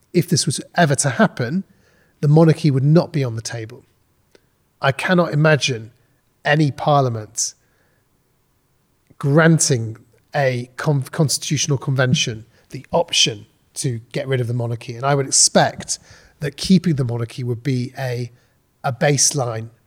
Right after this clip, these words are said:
for certainly m-, a majority of the political establishment to go ahead with this process. I'd be really surprised. You know, it, I mean, that, that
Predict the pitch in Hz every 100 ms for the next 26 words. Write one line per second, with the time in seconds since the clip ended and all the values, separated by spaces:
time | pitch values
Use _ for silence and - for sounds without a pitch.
0 | _ - - 135 123 113 _ _ _ _
1 | _ _ _ - - 185 143 135 123 117
2 | 113 _ _ _ _ _ - 156 143 160
3 | - _ _ _ - 139 131 - 170 160
4 | 143 - 127 113 - 151 127 - 123 -
5 | 123 117 - 117 104 _ _ - - -
6 | 160 123 113 - 127 120 - 110 113 -
7 | 123 110 - - - 139 135 135 135 143
8 | 170 151 135 - 127 131 113 110 - -
9 | _ _ - 147 127 - 175 175 156 143
10 | 151 160 156